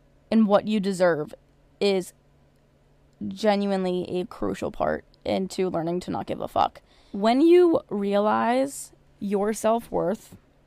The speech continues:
and you realize what you deserve and what you don't deserve, not giving a fuck becomes a lot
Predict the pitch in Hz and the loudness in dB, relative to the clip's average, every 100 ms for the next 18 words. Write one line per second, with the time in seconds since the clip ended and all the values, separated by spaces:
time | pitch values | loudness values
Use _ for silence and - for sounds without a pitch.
0 | _ _ _ - _ _ _ 214 202 185 | _ _ _ -20 _ _ _ 2 4 2
1 | 185 185 180 - - _ _ _ _ - | 2 0 -2 -6 -12 _ _ _ _ -14
2 | 190 190 208 214 202 196 - 190 196 190 | -10 -2 0 2 2 0 -4 -2 0 2
3 | 202 190 190 - 208 202 220 190 180 185 | 2 0 -2 0 -2 2 2 2 0 0
4 | 202 - 214 190 190 202 185 170 190 180 | -2 -2 0 2 2 0 -4 -2 -2 -2
5 | - - 185 107 190 220 - _ _ - | -4 -8 -4 -4 -4 -6 -12 _ _ -6
6 | 196 180 220 214 233 233 190 185 - 185 | -4 0 0 0 -2 0 -2 -2 -4 -4
7 | 190 180 - 165 151 160 180 180 185 156 | -4 -4 -6 -6 -6 0 4 6 6 2
8 | - - | -4 -20